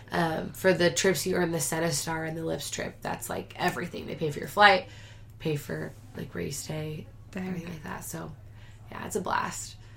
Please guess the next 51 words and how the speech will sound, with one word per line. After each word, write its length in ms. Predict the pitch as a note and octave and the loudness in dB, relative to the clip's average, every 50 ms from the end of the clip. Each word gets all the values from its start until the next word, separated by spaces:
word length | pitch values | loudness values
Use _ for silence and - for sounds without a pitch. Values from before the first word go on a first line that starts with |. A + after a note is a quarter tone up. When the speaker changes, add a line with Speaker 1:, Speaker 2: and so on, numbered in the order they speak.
| - - - - - - - | -16 -16 -16 -16 -16 -14 -10
Speaker 1:
So 520 | - - F3 D#3+ D#3 D#3 D#3 D#3+ E3 E3 - | -6 -2 0 0 2 2 0 0 -2 0 4
Speaker 2:
I 80 | G#3+ A3+ | 6 8
know 80 | B3 | 8
you. 160 | A#3 A3 G#3+ - | 10 8 8 8
It 140 | - A3+ A#3 | 10 12 12
always 220 | A3+ A#3+ B3 A3 | 12 12 10 8
looks 160 | A#3 A3+ - - | 6 4 2 4
so 220 | - - G3 G3 | 8 10 10 10
fun. 240 | - - F#3+ F3+ D#3+ | 10 10 8 10 12
I 100 | D3 G3+ | 10 10
feel 140 | G#3+ - B3 | 10 8 4
like 100 | A#3+ A3+ | 6 10
every 220 | - G3+ G3+ G#3 | 12 12 12 12
time 140 | G3+ G#3 G3+ | 10 8 8
I 40 | G3 | 8
look 160 | F#3+ G3 F#3+ | 8 6 6
at 80 | G3 - | 6 6
your 320 | E3 F#3+ F3+ F3+ F#3 F#3+ - - - - - - - - - - - - - - - - - | 8 8 8 8 6 4 0 -4 -12 -14 -14 -14 -14 -14 -14 -14 -16 -16 -16 -14 -10 -2 0
Instagram, 500 | - G3 F#3+ F#3+ - F3 F3 E3 E3+ F3+ | 2 2 4 2 4 6 8 8 8 6
you're, 100 | F3+ E3+ | 6 4
like, 200 | - A3 A3 - | 4 2 2 0
somewhere 260 | - G#3 G#3 A3 A#3+ | 2 4 6 6 8
new 160 | A#3+ B3 B3+ | 8 8 6
and 140 | C4 C#4+ C#4+ | 6 4 2
fun. 560 | - - D4 C4+ C4+ C4+ C4+ C4+ C4+ C#4 C4+ | 8 10 12 12 12 12 12 10 10 8 10
You're 100 | A#3 C4 | 10 12
either 160 | C4+ B3+ B3 | 12 12 12
at 240 | G#3 G3+ A#3+ C#4+ D4 | 12 12 12 12 12
home 200 | C#4 D4 C#4 C#4+ | 12 10 10 10
showing 260 | - - A#3 A#3+ B3+ | 10 10 10 10 12
makeup, 320 | B3 A3+ A3 A3 A#3+ A3+ - | 12 10 10 12 10 12 12
or 80 | F#3+ G3 | 12 12
you're, 100 | G3+ G3+ | 12 12
like, 180 | F#3+ F#3 F#3 F#3 | 12 12 12 12
on 140 | G3+ G#3 | 10 10
some 240 | G#3 - A3 G#3+ - - - - - - - - - - | 10 8 8 8 6 0 -4 -10 -12 -14 -14 -14 2 6
big 140 | A3+ G#3+ G3 | 6 8 10
vacation. 540 | F#3 E3 F3 - D3 - - - - - G#3 G#3 - - | 8 8 8 6 4 4 2 0 0 -2 -2 -4 -4 2
It 40 | - | 8
Speaker 1:
Well, 100 | D#4 F4 | 10 12
Speaker 2:
looks 120 | F#4 G4+ | 12 12
Speaker 1:
yeah, 160 | G4+ F#4 E4+ - C4+ | 12 12 12 12 12
Speaker 2:
amazing. 160 | - E3+ - - | 12 12 12 12
Speaker 1:
and 80 | - | 12
that's, 380 | D4 D#4 E4+ E4 - - - - - - - - | 12 10 10 10 6 0 -6 -8 -10 -14 -6 4
and 180 | - G#3+ A3+ A#3 | 8 10 12 12
another 260 | A3+ A#3+ C4 D4 D4+ | 12 12 12 12 10
thing 180 | - B3+ B3 A#3 | 8 6 8 10
is 240 | A3+ A3 A3 F#3 - | 10 10 10 10 8
just, 280 | - G#3 G#3 F#3+ - | 6 6 6 6 8
like, 260 | G#3+ G3+ F#3+ F3 E3 | 8 8 8 6 2